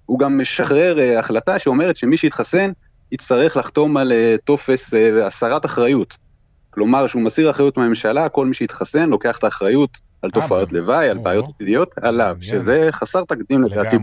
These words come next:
Speaker 1: בעולם.
Speaker 2: כן.
Speaker 1: ויכול, אה, לתת, לתקוע מקל, מקל גדול בגלגלי המערכת הזאת של
Speaker 2: Mhm.
Speaker 1: החיסונים.
Speaker 2: וגם במוטיבציה של האנשים ללכת, אה, ולהתחסן,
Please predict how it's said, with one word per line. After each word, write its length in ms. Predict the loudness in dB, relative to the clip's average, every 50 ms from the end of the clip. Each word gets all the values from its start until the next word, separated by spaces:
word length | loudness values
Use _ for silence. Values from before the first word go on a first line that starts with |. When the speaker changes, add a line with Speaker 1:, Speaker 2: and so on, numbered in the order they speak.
| 2 0
Speaker 1:
בעולם. 300 | 0 0 -2 -2 -2 -4 -4 -8
Speaker 2:
כן. 260 | -10 -10 -10 -10 -10 -14 -16 _ _ _ _ _ _ _ _ _ _ _ _ -20 -10
Speaker 1:
ויכול, 720 | -2 0 2 4 4 2 0 -2 0 0 2 2 4 4
אה, 100 | 2 4
לתת, 340 | 2 0 0 0 -2 -2 -2 _ -6
לתקוע 360 | -6 -6 -4 0 0 0 2
מקל, 600 | 2 0 -2 -4 -2 0 0 0 0 0 0 0 -2 -2 -4 _ _ -8
מקל 280 | -4 -2 0 0 2
גדול 380 | 2 2 2 4 4 2 2 2 2
בגלגלי 760 | 2 2 2 2 0 0 0 0 0 2 2 2 2 2 0 0 0 0 -2 -2 -4 -4 -8 _ _ _ -8
המערכת 480 | -4 -2 -2 -2 -2 -2 -4 -4 -4 -6
הזאת 220 | -4 -4 -4 -4
של 80 | -4 -4
Speaker 2:
Mhm. 40 | -4
Speaker 1:
החיסונים. 400 | -4 -4 -2 -2 -2 -2 -4 -6 -10
Speaker 2:
וגם 240 | -12 -12 -12 -10 -8
במוטיבציה 600 | -8 -8 -8 -8 -8 -6 -6 -6 -6 -6 -8 -8
של 160 | -8 -8 -8 -8
האנשים 400 | -8 -8 -8 -8 -8 -8 -6 -6
ללכת, 460 | -6 -6 -6 -8 -8 -10 -12 -10 -8
אה, 60 | -8 -6 -6 -8 -8 -8 -10 -12 -12 -12
ולהתחסן, 680 | -12 -10 -10 -10 -10 -10 -10 -10 -8 -8 -8 -8 -8